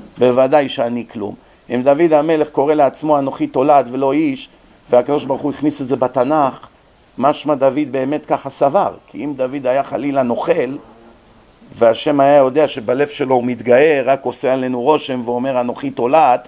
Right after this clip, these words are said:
זה לא היה חלק מהיהדות בתנ״ך, נכון? אם זה מופיע בתנ״ך, בתהילים זה חלק מהתנ״ך. אם זה מופיע בתהילים שדוד המלך כותב, "ואנוכי תולד ולא איש", משמע ככה הוא סבר.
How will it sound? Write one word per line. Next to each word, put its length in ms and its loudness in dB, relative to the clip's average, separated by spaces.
זה 140 -4
לא 140 2
היה 160 4
חלק 340 -6
מהיהדות 580 -2
בתנ״ך, 520 -4
נכון? 300 -6
אם 80 -4
זה 120 -2
מופיע 360 2
בתנ״ך, 720 0
בתהילים 540 0
זה 100 -6
חלק 260 0
מהתנ״ך. 580 0
אם 160 2
זה 140 0
מופיע 320 2
בתהילים 560 0
שדוד 400 0
המלך 340 0
כותב, 340 2
"ואנוכי 420 -2
תולד 420 2
ולא 240 -2
איש", 400 -4
משמע 380 0
ככה 260 -4
הוא 120 2
סבר. 440 2